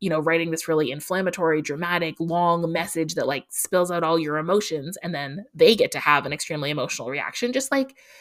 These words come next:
you know, keep it really clean. Like, just really objective, nothing that they can, you know, really read into. Just be like,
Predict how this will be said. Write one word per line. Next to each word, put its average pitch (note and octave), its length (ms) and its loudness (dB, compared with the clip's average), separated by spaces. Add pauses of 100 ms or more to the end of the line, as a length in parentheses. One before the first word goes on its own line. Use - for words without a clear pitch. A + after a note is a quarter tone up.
you G#3 100 0
know, E3+ 140 0
keep B3 240 -2
it - 80 2
really A3 180 0
clean. C#3 400 -8
Like, D#3+ 160 -4
just F3+ 400 -2 (440)
really G#3+ 300 2
objective, F#3+ 800 0
nothing G3 520 -2
that G3 120 -4
they F3+ 140 -2
can, E3+ 280 -8
you E3+ 60 -6
know, D3 100 -4
really D3+ 180 -2
read E3+ 220 -4
into. F#3 320 -2
Just - 180 -8
be E3 100 -6
like, D3 260 -4